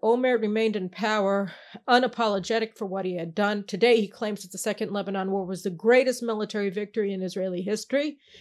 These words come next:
and he says it with a straight face. And he wrote about it in his idiotic book that he wrote from prison. And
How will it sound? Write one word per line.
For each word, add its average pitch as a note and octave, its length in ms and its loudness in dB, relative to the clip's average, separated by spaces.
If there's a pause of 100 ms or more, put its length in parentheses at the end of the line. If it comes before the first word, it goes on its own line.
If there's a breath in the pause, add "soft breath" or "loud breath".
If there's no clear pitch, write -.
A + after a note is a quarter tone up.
(100)
and A3 100 0
he G#3+ 60 6
says A3+ 240 4
it A3+ 80 2
with A#3+ 140 2
a A#3 60 2
straight A#3 340 -2
face. A3 300 0 (340 soft breath)
And A3+ 80 2
he A3+ 40 8
wrote A#3+ 260 6
about A#3 260 4
it A3+ 80 0
in A3 100 -4
his G#3 160 -2
idiotic A3 440 2
book A3 180 -4
that G#3+ 120 -2
he G#3+ 60 0
wrote G#3+ 220 -4
from G#3+ 140 -4
prison. A#3 400 -2 (420 soft breath)
And A3+ 400 2